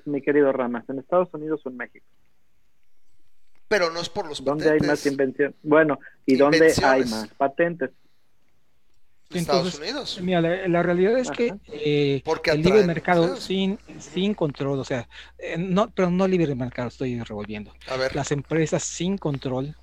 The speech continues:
Speaker 2: Ujú.
Speaker 3: tienden a crecer y a convertirse en monopolios, tienden a, a tratar de absorber, absorber otras cosas porque es la forma en que obtienen más control, es, es lo lógico. La forma de obtener mejor, mejor control es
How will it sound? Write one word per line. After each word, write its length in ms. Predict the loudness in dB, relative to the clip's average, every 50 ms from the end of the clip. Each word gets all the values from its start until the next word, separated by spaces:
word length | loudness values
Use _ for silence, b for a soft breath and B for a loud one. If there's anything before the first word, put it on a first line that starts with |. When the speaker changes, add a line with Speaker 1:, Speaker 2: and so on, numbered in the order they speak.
| B B B B
Speaker 2:
Ujú. 160 | -20 -20 -10 -6
Speaker 3:
tienden 320 | -4 -4 -2 -2 -2 -2
a 40 | -4
crecer 460 | -4 -6 -8 -6 -6 -6 -8 -8 -10 -14 _ _ -20 -20 -20 _ _ _ _ _ _ _ _ _ _ b b b b _
y 120 | -2 0
a 80 | 0 0
convertirse 500 | -2 -4 -6 -6 -6 -6 -8 -8 -6 -6
en 60 | -6
monopolios, 480 | -4 -4 -6 -6 -2 -2 0 0 0 -4
tienden 260 | -4 -4 -4 -4 -2 -4
a, 60 | -6
a 40 | -6 -6 -6 -6 -6
tratar 400 | -4 -2 -2 0 0 0 -2 -4
de 300 | -4 -6 -8 -6 -4 -6
absorber, 400 | -6 -4 -4 -4 -4 -4 -4 -4 -4
absorber 440 | -4 -6 -6 -6 -6 -2 0 2 2
otras 300 | 2 0 -2 -4 -4 -2
cosas 360 | -4 -4 -4 -4 -8 -14 -16 B B B B B B _
porque 280 | -6 -6 -4 -2 -4 -2
es 60 | -2
la 100 | -2 -4
forma 220 | -2 -4 -4 -4
en 80 | -4 -6
que 80 | -8
obtienen 360 | -14 -12 -10 -8 -6 -6 -4 -6
más 160 | -6 -8 -8
control, 380 | -8 -8 -8 -6 -6 -6 -4 -6
es, 300 | -8 -10 -12 -20 -20 -12 -10
es 180 | -8 -8 -6
lo 140 | -4 -4 -2
lógico. 480 | -2 -4 -6 -8 -14 -12 -14 -16 -16 B B B B B B B
La 120 | -6 -6 -2
forma 260 | 0 0 2 2 2
de 60 | 0
obtener 280 | 0 -2 -2 -4 -2 -2
mejor, 340 | -4 -4 -4 -4 -6 -6 -8
mejor 260 | -8 -6 -6 -6 -4
control 340 | -4 -6 -4 -2 -2 -2 -2
es 140 | -4 -8